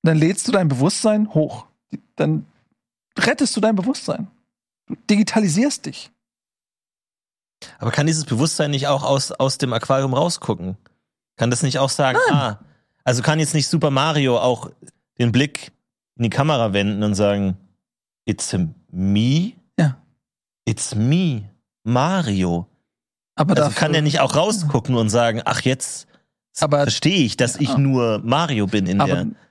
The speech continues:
Speaker 1: da
Speaker 2: der Welt."
Speaker 1: bräuchtest du natürlich zum einen eine Schnittstelle, müsste eine Kamera sein oder so, die auf die echte Welt gerichtet ist, irgendwas. Vielleicht gibt's keine Tür. Vielleicht gibt's einfach keine Tür in diese Ursprungswelt,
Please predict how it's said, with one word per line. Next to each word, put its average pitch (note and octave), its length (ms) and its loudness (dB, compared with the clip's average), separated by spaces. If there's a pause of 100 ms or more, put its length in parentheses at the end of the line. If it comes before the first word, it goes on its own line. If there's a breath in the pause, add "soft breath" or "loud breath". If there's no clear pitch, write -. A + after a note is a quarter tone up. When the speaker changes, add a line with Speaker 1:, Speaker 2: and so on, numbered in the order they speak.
Speaker 1:
da A2 160 -2
Speaker 2:
der F#2 100 0
Welt." A2 300 -2
Speaker 1:
bräuchtest D#3+ 440 0
du E3 60 2
natürlich D3 340 0
zum - 200 -2
einen C#3+ 340 0 (260)
eine C3+ 140 4
Schnittstelle, F3 640 0 (880)
müsste - 220 0
eine C3+ 120 0
Kamera F3 560 0
sein G3+ 340 2
oder D3+ 140 0
so, D3+ 100 0
die D3 160 0
auf C3+ 80 -6
die - 160 -6
echte D#3 260 -2
Welt C#3+ 200 0
gerichtet F#3 340 -4
ist, G3+ 200 -2
irgendwas. E3+ 600 0 (560)
Vielleicht D3+ 180 0
gibt's - 180 0
keine D#3+ 300 2
Tür. C#4 400 -2 (260)
Vielleicht F#3 140 2
gibt's G3 140 -2
einfach E3 180 -2
keine F3 300 0
Tür C4+ 200 2
in D3+ 120 2
diese C3+ 300 0 (500 soft breath)
Ursprungswelt, C#3 760 -2